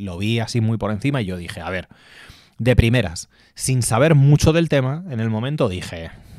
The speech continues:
se viene, se viene, amigos, otra, otro navajazo en el pecho, ¿vale? Que nos lo cuenten como quieran y demás, pero se viene un navajazo en el pecho. Y como así es, pues bueno, el navajazo está hecho, o sea, está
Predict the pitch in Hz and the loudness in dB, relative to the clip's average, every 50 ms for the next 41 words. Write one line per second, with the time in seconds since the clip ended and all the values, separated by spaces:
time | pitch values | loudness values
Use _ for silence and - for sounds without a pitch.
0 | - - _ - - - 95 90 104 107 104 78 73 69 _ _ _ _ _ _ | -20 -20 _ -10 -6 -6 -4 -2 -2 -2 -2 -2 -6 -14 _ _ _ _ _ _
1 | _ _ _ _ _ - - - 95 90 117 127 135 135 120 113 131 147 160 185 | _ _ _ _ _ -12 -6 -6 -4 -2 -2 -2 -2 -2 -2 -2 -4 -2 -2 -4
2 | 196 - - - _ _ - 104 117 113 - 117 110 107 101 95 92 95 95 92 | -4 -4 -8 -16 _ _ -8 -6 -6 -4 -2 -2 0 0 0 -2 -4 -4 -6 -8
3 | - _ _ - - - - - 117 117 117 117 110 107 101 92 92 - 113 107 | -10 _ _ -20 -20 -16 -2 0 0 2 2 2 2 2 2 0 0 -2 -2 -2
4 | - 104 87 85 80 - 85 82 - - - 80 _ _ _ _ _ _ _ _ | -2 -2 -4 -4 -6 -8 -8 -10 -8 -10 -12 -14 _ _ _ _ _ _ _ _
5 | - 80 85 113 180 254 _ - _ _ - _ - 98 87 92 90 95 90 110 | -14 -10 -8 -8 -8 -8 _ -16 _ _ -20 _ -10 -8 -6 -4 -4 -4 -2 0
6 | 117 120 117 120 110 104 107 98 95 92 - 123 127 131 135 120 113 107 101 107 | 0 2 2 0 2 2 2 2 2 2 2 2 2 2 2 0 -2 -2 -2 -2
7 | 127 175 214 196 - - 95 87 - - 82 87 87 85 80 78 76 73 - 98 | 0 -2 -2 -2 -2 -4 -6 -6 -8 -8 -6 -6 -6 -6 -6 -8 -10 -12 -14 -16
8 | - - - - - _ - - - - _ _ _ _ - 98 _ - _ _ | -18 -20 -20 -20 -20 _ -20 -20 -20 -20 _ _ _ _ -20 -20 _ -20 _ _
9 | _ - - - 110 113 143 180 - - - - - 87 78 - - _ _ - | _ -18 -12 -10 -8 -6 -6 -6 -6 -8 -14 -14 -10 -10 -10 -10 -14 _ _ -20
10 | - - - - _ _ _ _ _ - - _ _ _ - 101 95 85 85 87 | -20 -20 -20 -20 _ _ _ _ _ -8 -8 _ _ _ -8 -8 -6 -4 -4 -4
11 | 87 - 147 160 - 214 202 - - - - - 90 80 73 71 - - - - | 0 2 2 4 4 2 0 0 -2 -6 -2 -2 -2 -4 -4 -6 -8 -10 -10 -10
12 | - _ _ _ _ - 73 76 - - - 117 110 | -16 _ _ _ _ -18 -16 -12 -6 -2 -2 -2 -2